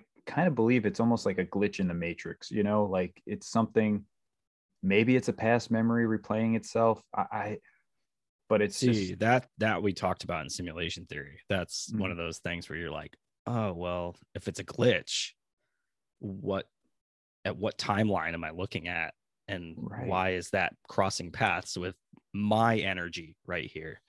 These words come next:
Speaker 2: You know, that's, that's de-, definitely strange. I do have a couple other times more recently since I've moved to California where it happened in not my current apartment, but, or the apartment before,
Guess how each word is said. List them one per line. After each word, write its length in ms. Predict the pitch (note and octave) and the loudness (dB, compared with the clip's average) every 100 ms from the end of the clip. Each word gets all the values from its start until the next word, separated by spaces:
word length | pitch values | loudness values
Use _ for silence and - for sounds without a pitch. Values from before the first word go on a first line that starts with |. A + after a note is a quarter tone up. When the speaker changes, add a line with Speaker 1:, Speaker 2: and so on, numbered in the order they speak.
| _ _ _ _ | _ _ _ _
Speaker 2:
You 80 | - | -10
know, 240 | F2+ F2 F2 - _ - _ | -6 -6 -8 -14 _ -20 _
that's, 400 | - G#2 - - - - | -2 0 0 -8 -10 0
that's 240 | A2+ - | 0 2
de-, 100 | - | -4
definitely 300 | G2 A#2 A2 | 4 4 4
strange. 280 | G2 A2+ G#2+ | 2 2 4
I 60 | G#2 | 4
do 160 | C3+ | 6
have 180 | C#3+ C3 | 6 6
a 40 | G#2+ | 4
couple 420 | A#2+ - G#2+ G2+ _ _ _ | 0 4 2 2 _ _ _
other 160 | A#2 A2 | 2 2
times 360 | - A#2 A2 G#2 | 2 2 2 0
more 160 | G2 | -2
recently 540 | F#2+ C3 C3 - F#2+ F#2 | 0 0 0 -2 -4 -4
since 240 | G#2 F#2+ | -4 -2
I've 140 | G2 | -2
moved 160 | G2+ G2 | -2 -4
to 80 | F#2+ | -2
California 760 | G2+ G2 - A2 A2 G2+ F#2 - _ _ _ _ | -2 -2 -4 -4 -2 -4 -8 -14 _ _ _ _
where 300 | A2 G#2 F#2 F#2 | 0 2 2 -2
it 100 | G#2 | 0
happened 400 | A2 A2 A2 G2+ | 0 2 0 0
in 300 | G2 F2 F#2+ _ _ _ _ _ _ _ | -2 -4 -10 _ _ _ _ _ _ _
not 180 | C3+ E3 | 2 4
my 220 | C3+ C3 | 4 4
current 300 | - A#2+ G2+ | 4 2 2
apartment, 480 | F2+ F2 D2 D#2 D#2 | 0 0 -2 -8 -4
but, 220 | - F2+ - _ - | 0 0 -2 _ -4
or 160 | F#2+ | -2
the 200 | F#2+ G#2 - _ | 0 -4 -4 _
apartment 440 | G2+ A2 C3+ C3 A2+ | -2 2 2 2 0
before, 640 | G#2 - A#2 B2 B2 A#2 | -6 2 4 6 6 2